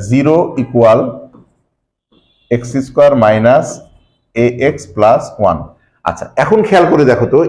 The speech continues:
এই যে মানটা যেটা বের করতে বলছে আমাদের, যেই মানটা বের করতে বলছে এখানে, এই মানটার মধ্যে কি জাতীয় সংখ্যা আছে? এই যে x to the power four আর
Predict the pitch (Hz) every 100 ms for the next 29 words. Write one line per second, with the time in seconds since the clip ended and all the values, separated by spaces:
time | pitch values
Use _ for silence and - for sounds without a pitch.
0 | 143 160 185 180 151 180 - - 98 98
1 | 127 160 165 165 170 160 147 131 120 117
2 | 95 107 98 101 95 92 110 156 196 -
3 | _ _ _ 98 131 156 135 123 139 135
4 | 135 127 139 143 - - 143 113 113 98
5 | 90 82 _ _ _ _ _ _ - 160
6 | 196 175 143 143 147 165 165 139 127 -
7 | - 214 220 185 180 180 170 160 139 117
8 | 113 113 98 - 87 90 95 101 - 131
9 | - 143 143 151 151 151 - 208 165 -
10 | - - _ - 98